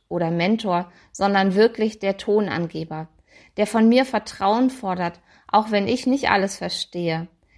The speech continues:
der mir Regeln für mein Leben gibt, die dem widersprechen, was andere, ja vielleicht sogar meine El-, eigenen Eltern mir gesagt haben. Der für sich in Anspruch nimmt, es besser zu wissen,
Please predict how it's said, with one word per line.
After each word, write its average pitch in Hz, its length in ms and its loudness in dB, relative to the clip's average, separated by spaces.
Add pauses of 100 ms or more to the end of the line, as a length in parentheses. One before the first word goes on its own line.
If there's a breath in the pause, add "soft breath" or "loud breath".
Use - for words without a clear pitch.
(160)
der 185 100 4
mir 196 220 4
Regeln 240 380 4
für 226 140 -6
mein 180 240 -2
Leben 214 340 0
gibt, 175 300 -8 (600 soft breath)
die 196 460 2
dem 240 240 4
widersprechen, 214 680 -2
was 185 220 -8
andere, 208 420 0
ja 180 200 2
vielleicht 202 300 2
sogar 190 180 0
meine 180 280 2
El-, 226 380 2
eigenen 214 400 0
Eltern 214 400 -2
mir 180 120 -2
gesagt 160 460 -8
haben. 165 260 -14 (760 soft breath)
Der 214 100 2
für 220 140 2
sich 269 220 0
in 240 100 0
Anspruch 233 480 0
nimmt, 233 400 0
es 190 140 -8
besser 220 440 -2
zu 180 180 -6
wissen, 175 380 -4